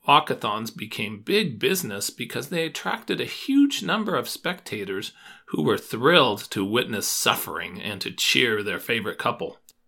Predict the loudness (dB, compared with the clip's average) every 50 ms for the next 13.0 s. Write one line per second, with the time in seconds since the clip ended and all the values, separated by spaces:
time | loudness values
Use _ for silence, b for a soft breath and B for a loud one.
0 | _ _ -4 2 6 6 8 8 8 6 2 0 -2 -4 -4 -4 -4 -4 -2 0
1 | 0 2 2 0 0 -2 -4 -6 -2 0 2 2 4 2 2 0 -2 -4 -2 2
2 | 4 6 6 6 6 4 0 -2 -4 -4 -6 -6 -6 -2 0 2 4 4 4 2
3 | 0 0 2 2 2 2 2 0 -2 -4 -4 -4 -4 -4 -4 -4 -4 -4 -6 -6
4 | -6 -4 -2 0 0 0 -2 -6 -8 -6 -4 -2 -2 -2 -4 -4 -2 0 2 2
5 | 2 0 -2 -4 -8 -8 -2 0 0 0 0 -4 -6 -6 -6 -4 -4 -6 -6 -8
6 | -10 -8 -6 -4 -4 -2 0 0 0 2 0 -2 -6 B B -8 -6 -4 -4 -4
7 | -2 -2 0 2 4 4 4 2 2 -2 -4 -4 -2 -2 -2 -2 -4 -4 -2 2
8 | 4 4 4 4 2 0 -2 -2 0 0 0 0 0 0 0 0 0 0 -2 -6
9 | -8 -12 -14 B B B B B B B B B B B -4 2 4 6 8 8
10 | 8 8 8 6 6 6 6 4 6 8 10 10 10 8 6 0 0 2 2 2
11 | 2 0 0 -2 -2 -2 0 -2 -2 -2 -2 -2 2 6 8 10 10 10 8 6
12 | 4 4 2 2 2 0 -4 -4 -2 2 2 2 2 2 0 -2 -2 -4 -8 -10